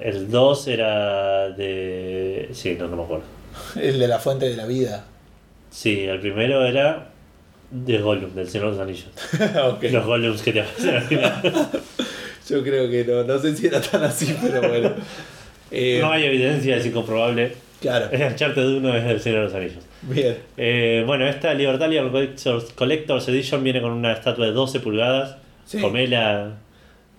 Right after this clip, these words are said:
Speaker 1: Deus Ex, que tú, con tu estatuita de nueve.
Speaker 2: <laughs> Después tiene, sí, sale un poquito más caro igual, ¿eh?
Speaker 1: Sí,
Speaker 2: Este,
Speaker 1: de Nathan
Speaker 2: tres,
Speaker 1: Drake.
Speaker 2: tres trajecitos multiplayer, dos, este, eh, armas, skins
Speaker 1: Dos
Speaker 2: para
Speaker 1: skins
Speaker 2: armas.
Speaker 1: para las armas.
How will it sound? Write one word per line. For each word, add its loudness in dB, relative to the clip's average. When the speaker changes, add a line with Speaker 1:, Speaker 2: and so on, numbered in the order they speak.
Speaker 1:
Deus 0
Ex, 0
que -2
tú, -2
con 0
tu 2
estatuita 2
de 2
nueve. -2
Speaker 2:
<laughs> -4
Después 0
tiene, 4
sí, 2
sale 2
un -2
poquito 4
más -2
caro 2
igual, -8
¿eh? -4
Speaker 1:
Sí, -4
Speaker 2:
Este, 0
Speaker 1:
de 2
Nathan 0
Speaker 2:
tres, 2
Speaker 1:
Drake. -2
Speaker 2:
tres -2
trajecitos -2
multiplayer, 0
dos, -2
este, 0
eh, -6
armas, 0
skins -4
Speaker 1:
Dos 0
Speaker 2:
para 2
Speaker 1:
skins 2
Speaker 2:
armas. 2
Speaker 1:
para 4
las -2
armas. 0